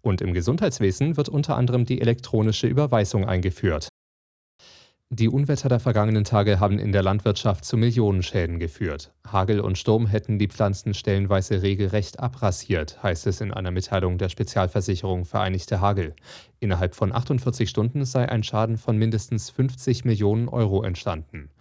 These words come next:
Aus den Regionen Nürnberg und Stuttgart gebe es Berichte über teils verheerende Totalschäden.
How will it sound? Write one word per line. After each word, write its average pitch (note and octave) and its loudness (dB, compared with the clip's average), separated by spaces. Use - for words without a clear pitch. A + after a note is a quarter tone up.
Aus E2+ -2
den F2+ -2
Regionen E2+ -2
Nürnberg F#2 0
und G2 -4
Stuttgart B2+ -2
gebe B2 -2
es A#2 -4
Berichte A#2 -2
über A2 0
teils A2 -4
verheerende A2 0
Totalschäden. F2+ -2